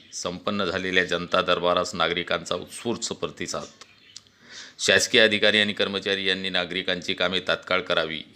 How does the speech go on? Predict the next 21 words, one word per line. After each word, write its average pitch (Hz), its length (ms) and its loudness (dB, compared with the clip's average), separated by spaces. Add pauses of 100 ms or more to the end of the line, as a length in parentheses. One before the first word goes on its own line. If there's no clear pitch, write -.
(760)
पालकमंत्री 92 520 0
गणेश 90 440 -2
नाईक. 82 440 -4 (840)
प्रत्येक 107 360 4
अधिकारी 107 400 6
व 110 120 4
कर्मचारी 104 560 0
हे 98 140 2
जनतेचे 95 520 -2
सेवक 92 380 -2
आहेत, 82 240 -2 (840)
तसेच 107 340 2
हे 107 100 8
आपल्याच 117 560 4
कुटुंबाचे 107 540 0
घटक 90 340 -2
आहेत, 92 220 2 (100)
हे 101 120 0
नागरिकांनी 95 640 0
लक्षात 90 280 0
घ्यावे. 82 360 -4